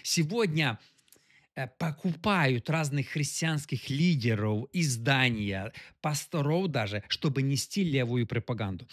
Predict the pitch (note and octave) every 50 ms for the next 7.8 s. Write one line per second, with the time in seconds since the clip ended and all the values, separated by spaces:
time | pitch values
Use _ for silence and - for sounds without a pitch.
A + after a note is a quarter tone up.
0 | - - C3+ - B3 B3+ B3+ A#3+ G#3 G3+ G#3+ A#3+ B3 B3+ C4 A#3+ A3+ C4+ C4+ B3+
1 | G3+ D#3+ C#3 B2 D#3+ D#3 D3 C3+ D#3 G#3+ B3 D#4 E4+ F4+ F#4 D4+ A#3+ A3 G3+ E3+
2 | D#3+ D3 C3+ - - - - - - - - D3 - - D#3 D#3+ - D#3+ D#3 C#3+
3 | C3+ B2 A2 A#2 - - D#3+ D3+ - E3+ D#3+ D3 C3+ - - F#3+ F3+ D#3+ C#3 B2+
4 | B2+ - - D#3+ C#3+ C3 B2+ - - A#2+ A#2 A2+ - - - F#3 E3+ D#3 C#3 B2+
5 | A#2+ A#2 A2 - - - - - G#3+ F#3 E3+ B2+ C3 D3 D3+ D3+ D3+ D#3 D3 C3+
6 | C3 - - - - C3+ B2+ B2+ B2 A#2 G#2 - - - - - - - _ -
7 | B2+ C3 C3+ A#2 D3 F#3+ G#3 E3 - - F3 D#3+ C#3+ C#3 C3+